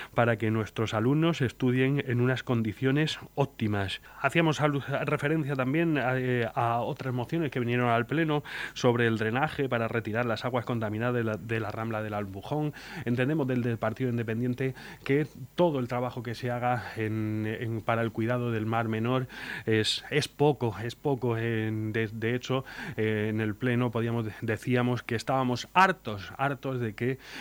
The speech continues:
las administración, eh, la administración central y la administración regional se, em, excusaran echándole la culpa al otro. Eh,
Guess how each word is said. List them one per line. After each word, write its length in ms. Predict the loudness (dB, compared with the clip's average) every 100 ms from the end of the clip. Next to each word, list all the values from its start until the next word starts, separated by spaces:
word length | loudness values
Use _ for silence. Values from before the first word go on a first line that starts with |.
| -2
las 240 | -2 0
administración, 720 | -2 -2 -2 -4 -2 -2 -2 -4 -4
eh, 360 | -2 -2 -2
la 100 | 0
administración 560 | 0 0 -2 -4 -2 0
central 420 | 0 0 2 2
y 80 | 2
la 120 | 0
administración 680 | 0 -2 -4 -6 -4 -2 -2 -4 -12 -2
regional 680 | 0 0 -2 0 0 0 -4 -16 _ -20 -20 -10
se, 420 | 0 4 6 4 2 -8 -4 4
em, 680 | 6 6 4 2 2 0 -4 -10 -6
excusaran 760 | -2 0 0 0 2 2 2 -2
echándole 440 | -2 -2 -2 0
la 160 | 0 -2
culpa 400 | 0 2 2 2 -2 -8 -4 4
al 160 | 6
otro. 340 | 6 4 0 0 -2
Eh, 480 | -2 2 2 2